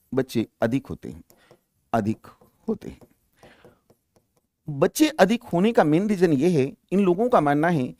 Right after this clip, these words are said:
कि जितने हाथ होंगे, जितने, जितने हाथ होंगे, हाथ होंगे, उतने ही रोजगार होंगे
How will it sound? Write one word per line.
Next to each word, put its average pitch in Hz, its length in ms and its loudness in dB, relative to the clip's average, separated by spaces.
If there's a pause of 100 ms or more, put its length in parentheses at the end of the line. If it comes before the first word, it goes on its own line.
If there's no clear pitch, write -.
(240)
कि 165 100 -2
जितने 135 420 -2 (100)
हाथ 175 240 2 (140)
होंगे, 120 320 -2 (720)
जितने, 110 400 -8 (600)
जितने 135 360 -2
हाथ 151 300 -2 (140)
होंगे, 110 340 -4 (640)
हाथ 113 280 -2 (340)
होंगे, 117 260 -8 (1000)
उतने 220 300 2
ही 226 160 4
रोजगार 131 440 4
होंगे 170 360 -2